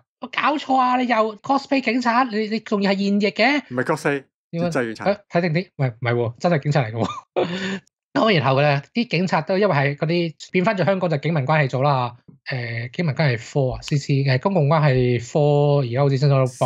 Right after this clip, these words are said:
Speaker 1: 部，是但啦。
Speaker 2: 是但啦，真係。
Speaker 1: 總之就係嗰啲，嗰啲因為警民關係組其實好惡㗎，即係呢個公共關係組，即係因為做P R㗎嘛，所以就都好，好友善啦。
Speaker 2: 嗯。
Speaker 1: 咁啊，佢哋，佢哋未必識A C G嘅，咁啊，佢哋人哋，但係佢哋知道咩叫打機㗎嘛。咁啊，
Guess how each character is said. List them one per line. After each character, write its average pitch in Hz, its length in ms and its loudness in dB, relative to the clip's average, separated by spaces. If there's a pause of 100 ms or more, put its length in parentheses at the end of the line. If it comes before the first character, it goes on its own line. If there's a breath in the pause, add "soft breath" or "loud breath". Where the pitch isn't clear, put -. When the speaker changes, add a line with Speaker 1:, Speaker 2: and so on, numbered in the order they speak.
(120)
Speaker 1:
部， 113 80 -8
是 120 140 -2
但 120 160 4
啦。 156 80 4
Speaker 2:
是 160 60 4
但 - 20 0
啦， 127 80 -4
真 120 100 -8
係。 - 80 -14
Speaker 1:
總 147 160 0
之 185 140 2
就 180 80 2
係 139 160 2
嗰 143 80 0
啲， 165 280 0
嗰 170 60 -2
啲 160 140 2
因 175 80 2
為 156 60 2
警 156 160 0
民 139 100 0
關 147 180 4
係 131 60 2
組 131 160 0
其 120 80 -4
實 117 80 -4
好 127 80 0
惡 123 260 -2
㗎， 113 140 -4 (220 loud breath)
即 156 100 -2
係 139 40 2
呢 139 80 2
個 131 180 2
公 175 220 -2
共 147 120 2
關 156 180 4
係 139 60 2
組， 143 240 2
即 - 80 0
係 180 60 4
因 156 80 2
為 156 80 0
做 143 160 0
P 165 120 0
R 156 140 2
㗎 135 140 2
嘛， 135 260 0 (160 soft breath)
所 170 100 0
以 170 60 2
就 139 200 2
都 165 220 2
好， 147 280 0
好 147 100 2
友 135 160 0
善 131 160 -2
啦。 127 340 0
Speaker 2:
嗯。 127 140 -20
Speaker 1:
咁 160 120 0
啊， 147 100 -2 (100)
佢 - 160 -2
哋， 156 60 -2
佢 - 160 -2
哋 165 120 2
未 147 100 -2
必 175 100 0
識 185 200 -4 (120)
A 170 100 0
C 160 160 -2
G 147 180 2
嘅， 120 120 -4 (180 soft breath)
咁 170 140 -2
啊， 147 40 -4
佢 - 60 0
哋 143 120 2
人 120 120 -2
哋， 131 320 0
但 131 140 0
係 - 60 -2
佢 - 20 0
哋 135 80 2
知 160 180 -2
道 156 60 2
咩 147 100 2
叫 139 120 -2
打 131 140 -2
機 143 100 0
㗎 139 200 4
嘛。 113 200 -2 (180)
咁 151 120 -4
啊， 139 140 -2